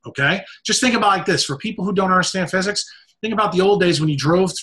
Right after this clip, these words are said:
your car on an A M radio underneath the power line and you heard a <laughs> that's exactly the same effect.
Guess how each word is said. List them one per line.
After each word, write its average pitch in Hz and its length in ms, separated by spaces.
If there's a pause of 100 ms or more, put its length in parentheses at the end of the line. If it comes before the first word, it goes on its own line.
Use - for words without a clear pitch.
your 156 180
car 156 560
on 147 180
an 143 80
A 175 160
M 175 120
radio 180 340
underneath 170 360
the 156 80
power 175 320
line 135 220
and 135 100
you 139 100
heard 160 240
a 135 80 (500)
<laughs> - 500
that's 208 180
exactly 160 460
the 143 100
same 143 260
effect. - 420